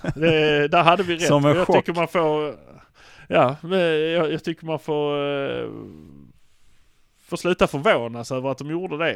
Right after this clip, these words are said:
Speaker 2: Eh, vi, vi trodde på det hela vägen igenom. Det är fi-, svart på vitt.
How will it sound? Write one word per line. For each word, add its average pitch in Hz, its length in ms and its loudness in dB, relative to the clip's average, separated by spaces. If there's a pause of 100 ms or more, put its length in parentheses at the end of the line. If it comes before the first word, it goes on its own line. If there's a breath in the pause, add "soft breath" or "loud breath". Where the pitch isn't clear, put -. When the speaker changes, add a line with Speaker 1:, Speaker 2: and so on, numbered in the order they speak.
(360)
Speaker 2:
Eh, 123 80 -8 (680)
vi, 143 440 -2 (240)
vi 165 100 -6
trodde 180 280 -2
på 160 120 -4
det 147 100 2
hela 170 180 2
vägen 160 300 0
igenom. 127 300 -4
Det 139 80 -2
är 143 100 -2 (200)
fi-, 139 180 -8
svart 180 380 -4
på - 80 -8
vitt. - 400 -10